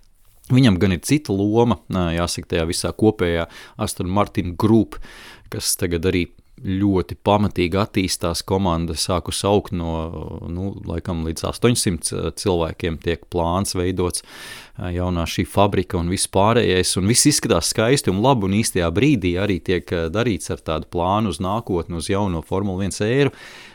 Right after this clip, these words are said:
bet mani nedaudz, nedaudz tajā visā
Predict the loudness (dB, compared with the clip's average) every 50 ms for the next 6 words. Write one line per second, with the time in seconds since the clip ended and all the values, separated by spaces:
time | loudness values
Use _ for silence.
0 | -14 -12 -12 -4 -2 -2 -2 -2 -4 _ -16 -18 -18 _ _ _ _ -20 -18 -10
1 | -6 -2 0 0 2 2 2 0 0 -2 -4 -6 -4 -2 0 0 0 2 2 0
2 | 0 0 -4 -4 -4 -2 0 0 0 0 -2 -2 -4 -6 -8 -10 -8 -6 -6 -4
3 | -4 -2 -2 -2 -2 -2 -2 -2 -4